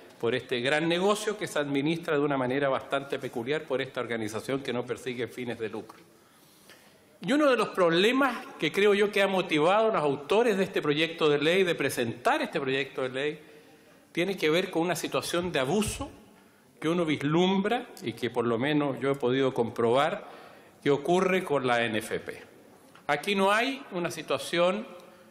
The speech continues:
eh, de transparencia, no hay una situación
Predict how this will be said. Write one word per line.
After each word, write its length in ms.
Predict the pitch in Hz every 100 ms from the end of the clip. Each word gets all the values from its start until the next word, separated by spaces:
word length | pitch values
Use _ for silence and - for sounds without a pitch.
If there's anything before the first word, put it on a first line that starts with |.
| - _ _ _ -
eh, 600 | 135 123 113 110 - 139
de 120 | 151
transparencia, 1300 | 151 160 151 - - 131 170 185 202 - 220 233 - - - - -
no 160 | 135 151
hay 140 | 185
una 140 | 190 160
situación 800 | 147 139 127 - 160 170 190